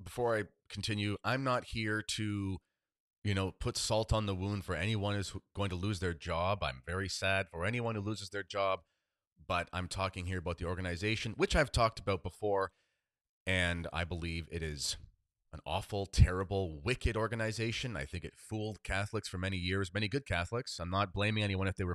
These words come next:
fooled, but there were warning signs for a long time about the on-air personalities and Church Militant itself. Um, and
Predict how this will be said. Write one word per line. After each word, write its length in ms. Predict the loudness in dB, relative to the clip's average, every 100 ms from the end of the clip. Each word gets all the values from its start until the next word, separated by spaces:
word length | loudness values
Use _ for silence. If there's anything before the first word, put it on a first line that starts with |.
| -4
fooled, 300 | -2 0 -2 -6 _ _ _ _ _
but 100 | -6
there 140 | 0 2
were 100 | 2
warning 400 | 2 4 4 0
signs 420 | 0 0 0 -2
for 120 | -6
a 100 | -8 -8
long 380 | 2 6 6 4
time 440 | 0 2 2 0 -6
about 380 | -2 0 0 -6 _ _ _
the 320 | -4 -2 -2 -8 _ _ 2
on-air 360 | 2 4 2
personalities 880 | 0 -2 -2 0 0 0 0 -2 -2
and 180 | -2 -2
Church 300 | -2 -6 -4
Militant 380 | -4 -4 -4 -6
itself. 440 | -6 0 0 0 -6 _ _ _ _ _ _
Um, 480 | -2 0 -2 -6 -12 _ _
and 480 | -2 0 0 -2 -6